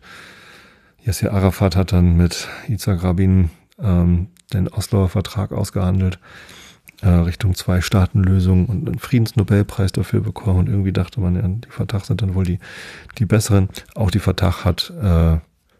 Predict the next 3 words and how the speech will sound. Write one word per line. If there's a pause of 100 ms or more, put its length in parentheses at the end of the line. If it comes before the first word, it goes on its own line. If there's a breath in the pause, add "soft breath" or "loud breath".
(460)
in
ihrer
Gründungsakte